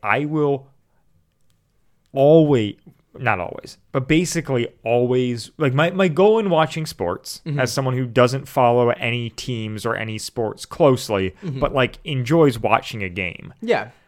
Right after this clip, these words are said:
Speaker 1: Like, the most, the majority of the enjoyment for me comes from the game being close.
Speaker 2: Yes, a hundred
Speaker 1: To the
Speaker 2: percent.
Speaker 1: point where I will root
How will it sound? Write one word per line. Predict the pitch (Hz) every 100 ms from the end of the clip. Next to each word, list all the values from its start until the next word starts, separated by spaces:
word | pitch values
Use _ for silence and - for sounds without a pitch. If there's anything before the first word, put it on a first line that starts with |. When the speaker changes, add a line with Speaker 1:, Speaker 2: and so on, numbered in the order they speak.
| _
Speaker 1:
Like, | 131 107 - - _ _ _ _ _ _ _ _ _ _ _ _ -
the | 123 123 110 107 104 - _ -
most, | 120 131 147 - -
the |
majority | 131 123 151 180 185
of | 143
the | 139
enjoyment | 123 127 131 139 143 - 139
for | 170
me | 156 160
comes | 160 143 123 113
from | 135 117
the | 113
game | 98 110 110
being | 104 107 101 95 90 -
close. | - 123 196 226 - - -
Speaker 2:
Yes, | 185 143 - - - 170
a | 165
hundred | 160 143 143
Speaker 1:
To | 185
the | 165
Speaker 2:
percent. | 170
Speaker 1:
point | 156 175 180
where | 175 165 143
I | 143
will | 147 151 147
root | 117 139 185 -